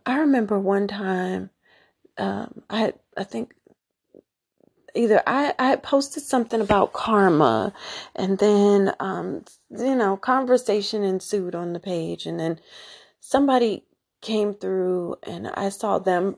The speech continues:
posting something about karma as well. And then I was like, "Yeah, but that's not what karma is." Like, they were talking about, you know, "Oh, karma's this and that." And I was like,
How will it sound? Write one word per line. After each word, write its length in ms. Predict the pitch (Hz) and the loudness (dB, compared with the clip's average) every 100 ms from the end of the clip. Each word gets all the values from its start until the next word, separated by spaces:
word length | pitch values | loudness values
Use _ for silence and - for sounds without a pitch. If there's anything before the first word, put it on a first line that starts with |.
| - | -6
posting 480 | - 185 - 165 165 | -2 -2 -2 -4 -4
something 480 | - 185 - 156 - | -6 -8 -6 -6 -4
about 440 | - 175 113 - | -4 0 2 0
karma 480 | - 214 185 175 156 - | 0 0 0 -2 -4 -6
as 220 | 120 - | -8 -2
well. 420 | - 330 240 220 - - - _ _ _ _ _ _ - - | 6 8 6 4 -4 -20 -20 _ _ _ _ _ _ -10 0
And 200 | 220 214 | 2 4
then 240 | 214 214 - | 2 2 -4
I 80 | |
was 240 | 220 - - | -8 -8 -4
like, 480 | - - - - _ _ _ _ - | -2 -2 -4 -8 _ _ _ _ -14
"Yeah, 240 | 247 269 240 | -8 -6 -8
but 320 | 214 226 233 _ - | -8 -8 -10 _ -12
that's 380 | 214 294 _ _ _ _ _ _ _ | -8 -8 _ _ _ _ _ _ _
not 580 | 262 233 233 220 214 - _ | -10 -6 -4 -2 -4 -8 _
what 340 | 214 214 - _ | -4 -4 -4 _
karma 560 | - 240 233 202 175 - _ _ | -12 -6 -4 -4 -4 -8 _ _
is." 640 | 381 392 117 73 - - - | 4 6 4 0 -10 -16 -12
Like, 200 | 117 - | -10 -6
they 120 | 127 | -2
were 160 | 175 | -2
talking 380 | 202 - 220 208 | -4 -4 -4 -4
about, 400 | 190 185 190 - - | -4 0 0 0 -4
you 100 | 196 | -6
know, 220 | 143 135 | -4 -2
"Oh, 100 | 220 | -2
karma's 460 | 208 - 240 240 226 | -4 -4 -2 -2 -4
this 200 | 220 - | -6 -6
and 140 | - | -6
that." 140 | 143 - | -6 -4
And 100 | 220 | -4
I 40 | |
was 120 | 208 | -2
like, 180 | 214 - | -4 -6